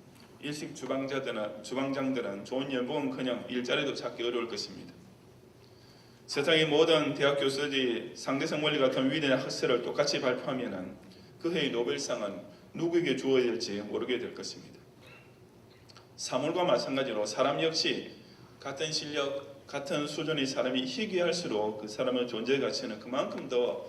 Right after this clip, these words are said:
높아지기 마련인 것입니다. 이번 동기수양회 중에 "무엇이든지 물어보세요"라는 메모 쪽지를 운동원들에게 돌린 프로그램이 있었나 봅니다.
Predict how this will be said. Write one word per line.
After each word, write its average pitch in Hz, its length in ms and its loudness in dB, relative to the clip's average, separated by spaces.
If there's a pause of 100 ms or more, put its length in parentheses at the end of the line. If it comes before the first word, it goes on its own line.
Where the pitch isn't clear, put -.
(240)
높아지기 113 580 -6
마련인 113 400 -4
것입니다. - 420 -8 (1700)
이번 175 160 -4
동기수양회 160 500 2
중에 113 280 0 (100)
"무엇이든지 170 480 4
물어보세요"라는 117 1000 2
메모 151 240 2
쪽지를 101 640 0 (380)
운동원들에게 123 640 0
돌린 117 380 -4
프로그램이 120 560 -2
있었나 101 320 -6
봅니다. 98 420 -8